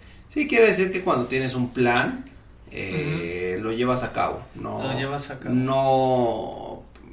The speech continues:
Speaker 1: no te echas para atrás, no te arrepientes
Speaker 2: Eso.
Speaker 1: de hacerlo.
Speaker 2: No te arrepientes de hacerlo, no cambias de parecer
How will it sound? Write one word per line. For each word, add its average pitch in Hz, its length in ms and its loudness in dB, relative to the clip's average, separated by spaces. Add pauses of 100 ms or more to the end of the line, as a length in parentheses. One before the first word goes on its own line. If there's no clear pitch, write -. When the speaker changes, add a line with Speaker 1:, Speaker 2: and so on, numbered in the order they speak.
(300)
Speaker 1:
no 139 240 -2
te 139 100 0
echas 131 240 -2
para - 220 -2
atrás, - 440 -8
no 117 800 -4 (420)
te 131 100 0
arrepientes 123 1040 -2
Speaker 2:
Eso. 180 260 0
Speaker 1:
de - 80 -4
hacerlo. - 500 -8
Speaker 2:
No 160 240 -4
te 180 100 2
arrepientes 151 600 -2
de 131 60 -4
hacerlo, 151 520 -2
no 147 340 -2
cambias 160 720 2
de 123 120 -4
parecer 147 680 -2